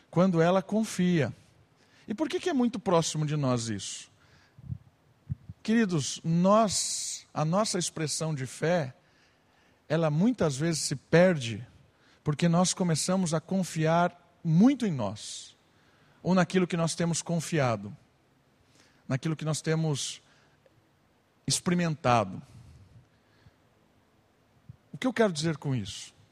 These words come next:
Muitas vezes, por causa de circunstâncias da vida, eu creio mais ou creio em menos de Deus, em Deus. Isso é normal, é natural. Nós somos testados todos os dias.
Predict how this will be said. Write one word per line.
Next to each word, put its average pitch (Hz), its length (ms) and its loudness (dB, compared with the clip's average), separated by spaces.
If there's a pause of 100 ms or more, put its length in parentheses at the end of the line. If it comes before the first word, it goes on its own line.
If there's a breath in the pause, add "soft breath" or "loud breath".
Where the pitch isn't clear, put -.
(1400 soft breath)
Muitas 185 400 4
vezes, 131 840 -2 (320 soft breath)
por 147 120 0
causa 180 300 6
de 156 80 -2
circunstâncias 185 1080 2
da 127 140 2
vida, 120 560 0 (760 soft breath)
eu 160 160 6
creio 190 440 6
mais 190 480 6
ou 220 120 2
creio 190 360 4
em 185 60 2
menos 160 400 0
de 135 100 -4
Deus, 110 600 -6 (100)
em 143 140 0
Deus. 113 420 0 (300 soft breath)
Isso 208 320 4
é 202 180 4 (120)
normal, 151 880 4
é 123 100 0
natural. 143 560 0
Nós 131 160 -2
somos 175 420 -4 (280 soft breath)
testados 175 800 0
todos 143 280 -4
os 131 160 -4
dias. 110 680 -6